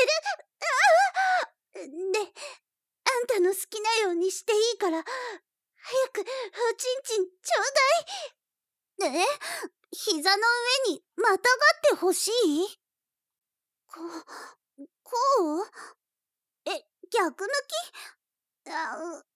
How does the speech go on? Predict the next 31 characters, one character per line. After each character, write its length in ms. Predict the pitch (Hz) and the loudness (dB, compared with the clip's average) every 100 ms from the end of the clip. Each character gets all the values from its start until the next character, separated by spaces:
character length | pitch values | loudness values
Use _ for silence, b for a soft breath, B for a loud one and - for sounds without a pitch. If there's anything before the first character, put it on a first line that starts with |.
| _ 359 | _ 0
あ 220 | 330 392 | 2 2
の、 840 | 440 539 466 - - _ _ - 392 | 2 0 -2 -10 -20 _ _ -8 -2
な 220 | 381 339 | 4 4
ん 40 | 523 | 4
か 140 | 466 | 0
こ 160 | - 392 | 0 -2
れ、 80 | 392 | -2
と 80 | 359 | -4
っ 20 | |
て 0 | |
も 680 | _ _ _ 554 508 571 571 571 | _ _ _ 0 0 0 0 0
恥 220 | 622 587 | 0 -4
ず 60 | 587 | -2
か 160 | 622 | -2
し 80 | 640 | 0
い 120 | 622 | -2
ん 40 | 640 | 0
だ 120 | 622 | 2
け 100 | 494 | 4
ど、 140 | 440 | 2
あ 1120 | 403 - - - - _ _ _ _ - 392 480 | 0 -4 -20 -20 -20 _ _ _ _ -2 2 2
ん 100 | 539 | 0
た 120 | 466 | 0
に 140 | 330 | 0
背 200 | - 466 440 | -2 -4 -2
中 260 | 440 440 | 0 0
向 140 | 466 427 | -2 -4
け 120 | 466 | -4
て 140 | 539 | -2
た 120 | 508 | 0
ら、 80 | 440 | 2